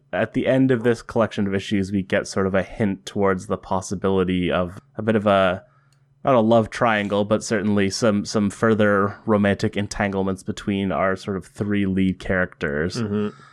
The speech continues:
Speaker 1: But d-, it, I mean, is this just, <laughs> is this sort of just defaulting to what is available <laughs> in terms of, like, creating some romantic spice in the book?
Speaker 2: I don't, no, I don't think so.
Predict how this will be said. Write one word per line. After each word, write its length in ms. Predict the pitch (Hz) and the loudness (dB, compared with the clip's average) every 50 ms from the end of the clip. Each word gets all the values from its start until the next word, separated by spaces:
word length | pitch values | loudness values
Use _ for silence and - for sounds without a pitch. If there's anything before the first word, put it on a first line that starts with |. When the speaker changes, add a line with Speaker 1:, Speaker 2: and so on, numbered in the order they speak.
| _ - | _ -2
Speaker 1:
But 260 | 131 127 - - 123 | 0 0 0 -2 -4
d-, 100 | 113 139 - | -4 -2 0
it, 260 | - 135 139 131 - - | 0 0 0 -2 -2 -4
I 80 | 139 139 | -2 0
mean, 140 | 139 139 120 | 2 2 2
is 140 | 131 123 120 | 2 2 2
this 200 | 165 170 165 - | 0 -2 -2 -2
just, 460 | - 180 175 165 - - - - - - | -2 0 0 0 -2 -8 -16 -16 -16 -10
<laughs> 60 | - - - - - | -6 -2 0 2 2
is 340 | 185 170 - 208 160 139 120 | 4 4 4 2 0 0 -2
this 160 | 160 175 - | -4 -4 -2
sort 140 | - 190 185 | 0 0 0
of 60 | 175 | 0
just 220 | 156 170 156 - - | 0 -4 -4 -4 -4
defaulting 720 | 147 135 - - - 110 117 113 - 127 123 120 120 120 | -4 -4 -2 0 0 0 0 0 0 0 0 0 0 0
to 100 | - 113 | -2 -2
what 300 | 98 92 101 107 104 - | 0 2 2 0 0 0
is 140 | - 104 98 | -2 -4 -2
available 720 | 98 85 95 90 87 98 101 95 98 101 95 98 113 120 - | -2 -2 0 0 2 2 0 0 2 2 2 2 2 0 0
<laughs> 40 | - | 0
in 120 | 135 120 | 0 0
terms 380 | - - 113 101 98 95 - - | 0 0 -2 0 -2 -4 -2 -2
of, 300 | 98 95 92 92 _ - | -2 -2 -2 -4 _ -2
like, 320 | 90 85 80 78 - - _ _ _ _ _ _ _ - | 0 0 0 -2 -6 -14 _ _ _ _ _ _ _ -16
creating 420 | - - 101 104 98 95 101 98 | -8 -4 -2 -2 0 0 -2 -2
some 300 | 95 - - 101 101 98 | -4 -2 -2 -2 0 2
romantic 480 | 95 98 92 92 92 92 90 - 101 - | 2 2 2 2 2 0 0 -4 -6 -6
spice 560 | - - - - 104 92 92 101 - - - | -6 -10 -6 -2 0 0 0 0 -2 -4 -6
in 120 | - 98 95 | -4 -2 -2
the 80 | 95 | -2
book? 400 | 90 98 92 92 95 - - - - _ _ _ - | -2 0 0 -2 -2 -4 -10 -20 -20 _ _ _ -4
Speaker 2:
I 100 | - 190 | -2 -2
don't, 460 | 208 269 254 196 - - 196 - - - | 0 0 -2 -4 -4 -8 -10 -8 -8 -6
no, 380 | 156 156 165 165 165 165 165 | -2 0 2 2 4 4 4
I 80 | 170 175 | 2 2
don't 220 | 202 214 208 175 | 2 0 -2 -4
think 840 | - - - - - - - 156 151 151 151 151 - _ _ - - | -10 -20 -20 -20 -14 -4 -2 0 0 0 -2 -6 -12 _ _ -18 -14
so. 960 | - - - - - - - 117 107 107 107 107 107 110 113 120 131 143 - | -12 -10 -8 -8 -6 -2 0 2 2 4 4 4 4 4 2 2 2 0 -2